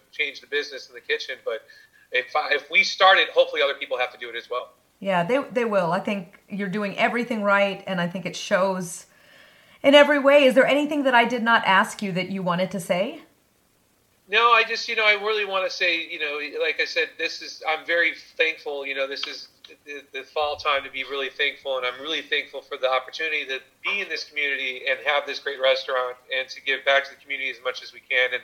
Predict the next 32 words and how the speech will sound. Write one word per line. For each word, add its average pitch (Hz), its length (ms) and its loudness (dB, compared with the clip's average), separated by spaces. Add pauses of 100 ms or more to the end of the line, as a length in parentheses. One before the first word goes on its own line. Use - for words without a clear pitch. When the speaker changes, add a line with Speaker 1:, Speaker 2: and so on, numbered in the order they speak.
(400)
Speaker 1:
and 165 120 4
it's, 170 160 0
it's 175 220 -2
a 190 40 -8
really 220 220 0
crazy 196 400 2
thing 170 240 -4
to 156 80 -2
think 170 260 -4
about. 139 280 4
My 135 140 4
wife 160 260 4
and 156 80 0
I, 139 280 2
we 139 100 -6
could 147 200 -8
be 135 100 -6
doing 143 300 -4
anything 135 600 -6
we 123 120 -10
want. 120 320 -4
We've, 120 100 -18 (220)
we've 120 160 -10
had 131 220 4
all 131 200 6
the 135 60 -8
jobs 131 420 4
we 127 160 -4
want 123 240 2
to 123 100 -16
do 123 240 -6
and 117 80 -8